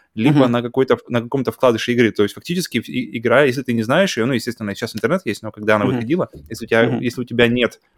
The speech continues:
Speaker 1: а, коробки, то ты не найдешь. И, то есть отчасти это была плюс еще антипиратская мера,
Speaker 2: Мгм,
Speaker 1: а,
Speaker 2: мгм.
Speaker 1: но и отчасти это еще просто как бы, чтобы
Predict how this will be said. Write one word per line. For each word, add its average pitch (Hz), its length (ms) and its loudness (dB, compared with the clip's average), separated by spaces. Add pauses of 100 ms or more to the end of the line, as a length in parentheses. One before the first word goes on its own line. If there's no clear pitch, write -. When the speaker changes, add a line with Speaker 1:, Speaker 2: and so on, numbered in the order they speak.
(160)
Speaker 1:
а, 95 200 2
коробки, 117 440 0
то 127 200 2
ты 135 280 -2
не 117 120 0
найдешь. 113 440 0
И, - 180 -14
то - 100 -4
есть - 120 -6
отчасти 147 340 2
это 131 120 -2
была 120 200 4
плюс 131 240 -4
еще 123 160 2
антипиратская 117 560 0
мера, 151 280 2 (400)
Speaker 2:
Мгм, 135 120 -2
Speaker 1:
а, 120 300 4
Speaker 2:
мгм. 110 280 2
Speaker 1:
но - 20 -
и 117 380 -2
отчасти 127 400 0
это 113 100 -2
еще 113 200 -4
просто 113 380 -4
как 104 160 -14
бы, 95 120 -8
чтобы 98 320 -14